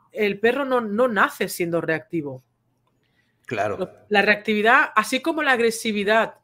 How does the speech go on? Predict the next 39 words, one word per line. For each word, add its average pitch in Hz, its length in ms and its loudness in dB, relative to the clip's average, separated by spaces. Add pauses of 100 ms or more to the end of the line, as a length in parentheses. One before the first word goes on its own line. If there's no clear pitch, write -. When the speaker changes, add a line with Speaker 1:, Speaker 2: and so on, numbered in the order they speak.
(480)
Speaker 1:
eh, 214 300 6
hay 214 140 6
perros 240 380 0
que 196 140 -8
la 185 140 2
traen 208 220 -2
innata 214 480 0
porque 180 260 -4
es 185 100 -6
muy 214 220 -2
instint-, 208 480 -8
hay 196 320 -2
agresividades 196 580 -2
muy 202 160 -4
Speaker 2:
Sí, 202 240 -6
Speaker 1:
instintivas 233 380 0 (320)
y - 40 -20 (100)
Speaker 2:
sí. 208 40 0
Speaker 1:
otras 220 300 2
muy 185 200 -4
genéticas, 208 680 -4 (340)
la 208 160 2
reactividad 214 600 -2
no 269 200 -2
es 311 180 -2
genética. 147 720 -4 (1120)
Speaker 2:
Esta 175 240 2
Speaker 1:
La 151 60 6
Speaker 2:
es - 40 4
una 165 140 6
Speaker 1:
reactividad 139 280 8
Speaker 2:
gran 147 120 0
Speaker 1:
nace. - 120 0
Speaker 2:
frase, 143 400 4 (360)
esta 127 220 -6
es 143 60 -8
una 160 160 0
gran 120 240 0
frase 135 560 0